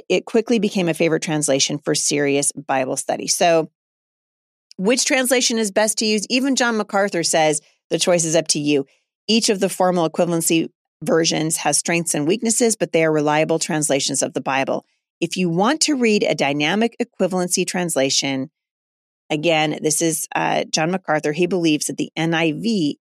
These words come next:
is the most reliable. Ideally, and I'm gonna end on this today because I thought this was, again, I read a lot of articles before I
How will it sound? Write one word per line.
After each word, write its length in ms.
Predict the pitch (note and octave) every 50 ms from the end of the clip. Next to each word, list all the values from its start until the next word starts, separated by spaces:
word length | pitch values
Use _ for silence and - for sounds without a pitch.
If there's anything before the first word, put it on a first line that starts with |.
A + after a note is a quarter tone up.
| _
is 280 | - E3 E3 D#3+ D#3+ E3
the 100 | - E3+
most 400 | D#3+ D3+ C#3 C#3 C#3 - - - -
reliable. 540 | D#3+ D3 C#3+ C#3 C#3 C#3 C3+ B2+ - - - -
Ideally, 800 | E3+ F#3 F#3 E3 D#3 - B3+ C#4+ D#4 C#4 A#3+ G3 E3 D3 C3+ -
and 100 | C#3 D#3
I'm 100 | D#3 E3
gonna 160 | F3 F3 - -
end 200 | - F#3 F#3+ F#3+
on 140 | G3 F#3 F3+
this 140 | E3 E3 -
today 240 | - D#3+ D#3 C#3+
because 280 | C#3 D3+ C#3+ - D3+ D3
I 80 | D3 D3
thought 240 | - D#3 D3+ D3
this 160 | - D#3 - -
was, 260 | D#3+ D#3 C#3+ - - _ _ _ -
again, 420 | F3 E3 D#3+ F#3 D#3+ D#3 D#3 C#3 - _ _ _ _ _ -
I 80 | F3+ F#3+
read 160 | F#3+ G3 G3+
a 60 | F#3
lot 200 | F3+ F#3 F#3 F#3+
of 80 | F#3+ F3+
articles 400 | F#3 F3+ E3 E3+ E3 D#3 D3+ -
before 300 | D#3 D3 - E3 D#3+ D#3
I 240 | D3+ D3 C#3+ C#3+